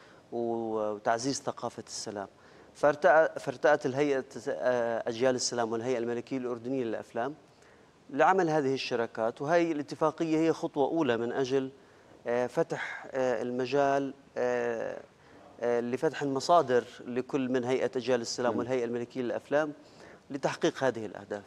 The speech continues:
Speaker 2: طيب، هذه الاتفاقية ماذا ستشمل؟ يعني على ماذا سيتم تدريب الشباب في ال-، المواضيع أو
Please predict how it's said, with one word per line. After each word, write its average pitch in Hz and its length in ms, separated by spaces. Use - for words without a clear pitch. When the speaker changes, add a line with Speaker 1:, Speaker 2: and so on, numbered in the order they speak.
Speaker 2:
طيب، 107 160
هذه 175 200
الاتفاقية 139 720
ماذا 131 320
ستشمل؟ 110 800
يعني 92 260
على 95 180
ماذا 127 220
سيتم 123 440
تدريب 110 360
الشباب 107 420
في 92 480
ال-، 87 480
المواضيع 92 720
أو - 100